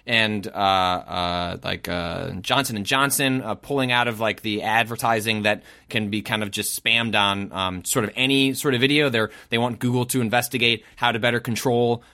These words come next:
um, how this stuff appears on, uh, s-, you know, the really extremist, uh, uh, hate speech and, and other sort of things that they would not, uh,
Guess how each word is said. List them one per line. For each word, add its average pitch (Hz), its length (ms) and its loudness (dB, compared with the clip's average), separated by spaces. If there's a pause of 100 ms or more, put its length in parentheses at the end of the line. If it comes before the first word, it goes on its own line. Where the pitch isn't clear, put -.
um, 98 480 2
how 120 200 2
this 113 120 0
stuff - 240 -2
appears 117 640 0
on, 104 560 4 (280)
uh, 95 340 4 (240)
s-, - 180 -6
you 110 160 0
know, 87 220 -4
the 101 260 -6
really 113 480 2
extremist, 120 720 0
uh, - 20 -6 (400)
uh, 90 400 -2
hate 123 240 0
speech 113 380 2
and, 90 160 -4
and 95 240 -6
other 117 200 4
sort 120 200 2
of 107 60 -6
things 113 220 0
that 110 40 -6
they 101 80 -2
would 101 160 0
not, 104 180 0
uh, 98 100 -8